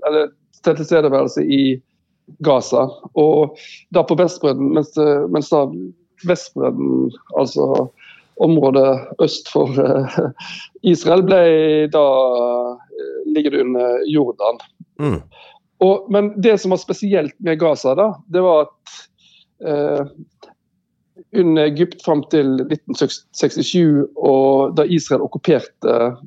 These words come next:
Speaker 1: Gaza, så så hadde man en,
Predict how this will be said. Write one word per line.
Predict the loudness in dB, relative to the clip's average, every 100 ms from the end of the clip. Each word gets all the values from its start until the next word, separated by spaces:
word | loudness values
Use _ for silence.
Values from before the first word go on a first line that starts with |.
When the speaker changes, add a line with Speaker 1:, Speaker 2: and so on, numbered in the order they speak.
| -10 -2
Speaker 1:
Gaza, | 0 2 0 0 -2
så | 0 2 2 0 _ _ _ _ _ _ _ -20
så | -20 -18 -12 -2 0
hadde | 2
man | 4 2 0 0
en, | 2